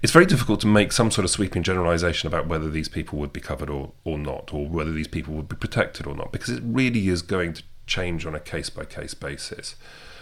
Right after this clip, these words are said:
I mean, whether somebody has a strong enough belief,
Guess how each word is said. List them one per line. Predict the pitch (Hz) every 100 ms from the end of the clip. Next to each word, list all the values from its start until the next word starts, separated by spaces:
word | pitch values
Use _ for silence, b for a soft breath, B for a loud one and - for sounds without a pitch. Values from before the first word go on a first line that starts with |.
| B
I | 98
mean, | 101
whether | 113 117
somebody | 110 110 95 92
has | - 98 90
a |
strong | - - 98 92
enough | 87 - - - -
belief, | - 90 90 85 78 - -